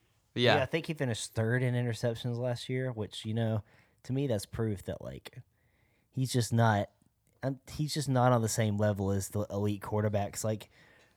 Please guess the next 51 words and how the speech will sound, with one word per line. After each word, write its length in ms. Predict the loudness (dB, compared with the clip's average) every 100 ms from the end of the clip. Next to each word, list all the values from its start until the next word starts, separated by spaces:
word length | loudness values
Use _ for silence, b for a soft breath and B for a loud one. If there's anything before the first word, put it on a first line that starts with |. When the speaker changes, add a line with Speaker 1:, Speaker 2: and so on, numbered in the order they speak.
| 0
Speaker 2:
I 80 | 2
have 140 | 2
a 80 | 0
friend 300 | 0 0 0
who's 100 | -2
a 60 |
Chargers 480 | 0 2 2 0 -2
fan 280 | 0 2 2
who, 200 | 2 2
who 180 | 2 2
Speaker 1:
Yeah, 100 | 2
Speaker 2:
has 80 | 4
Speaker 1:
me 60 |
Speaker 2:
tried, 200 | 4 4 2
Speaker 1:
too. 80 | 0
Speaker 2:
who 40 |
I've 100 | 0
heard 200 | 0 -2
try 240 | 0 2 2
to 80 |
put 220 | 0 -2 -2
him 200 | -2 0
on 120 | -2
that 180 | -2 -2
level. 140 | 0
Speaker 1:
Dude, 160 | 0 2
same. 300 | 4 6 8 6
Speaker 2:
And 20 |
I'm 60 | 2
like, 160 | 0
"He's 180 | 2 6
not. 60 | 10
Speaker 1:
Same. 500 | 12 12 12 8 0 _ -8
Speaker 2:
He's 180 | -2 0
not." 280 | 0 -2 -10 _ _ 4
Speaker 1:
Like 160 | 6 8
I 80 |
told 300 | 6 6 4
you 80 | 2
before, 420 | 0 6 10 12
I 140 | 12 10
had 160 | 8
this 240 | 6 0 -2 -10 -12
friend 340 | 4 8 8 8
that 120 | 6
was 120 | 2
a 60 | 2
Chargers 460 | 6 6 6 0
fan, 280 | 2 4 4
and, 140 | 2
like, 240 | 2 0